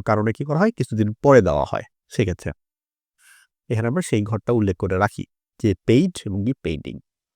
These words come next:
আশা করি বুঝতে পেরেছেন যে বেসিক স্যালারি আসলে মানে স্যালারি শিট, মান্থলি যে স্যালারি শিটটা সেটা কেমন হয়ে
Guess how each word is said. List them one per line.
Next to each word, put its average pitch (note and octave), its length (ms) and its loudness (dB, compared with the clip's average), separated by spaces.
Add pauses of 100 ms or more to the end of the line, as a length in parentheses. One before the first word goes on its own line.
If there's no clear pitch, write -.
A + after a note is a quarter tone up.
(640)
আশা A2 180 -2
করি F#3+ 160 8
বুঝতে D3+ 280 -2
পেরেছেন A#2+ 420 2 (280)
যে - 140 -6
বেসিক - 280 -4
স্যালারি D#3 200 -2
আসলে E3+ 200 -2 (300)
মানে G#2 160 -2 (180)
স্যালারি D#3 260 2
শিট, - 280 -2
মান্থলি D3+ 440 0
যে C#3 120 4
স্যালারি G2+ 340 -2
শিটটা - 240 -4
সেটা B2+ 180 -4
কেমন G2+ 320 0
হয়ে G#2 240 0